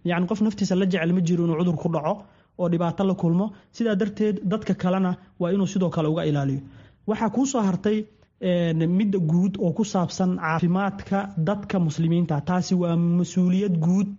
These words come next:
waa mas-uuliyad dadkoo kale dhan saaran, waa mas-uuliyad dadka hoggaanka saaran,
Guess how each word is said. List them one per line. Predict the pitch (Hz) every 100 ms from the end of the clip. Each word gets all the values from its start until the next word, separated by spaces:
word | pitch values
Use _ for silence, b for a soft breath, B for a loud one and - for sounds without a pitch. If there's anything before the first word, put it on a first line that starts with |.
| - b b -
waa | 180
mas-uuliyad | 180 170 185 190 190
dadkoo | 202 190
kale | 170 175 185
dhan | 196 190
saaran, | 185 165 170 190 185 B B
waa | 180
mas-uuliyad | 180 175 185 185 208 180 -
dadka | 185 208 202
hoggaanka | 170 165 190 196 190
saaran, | 196 196 226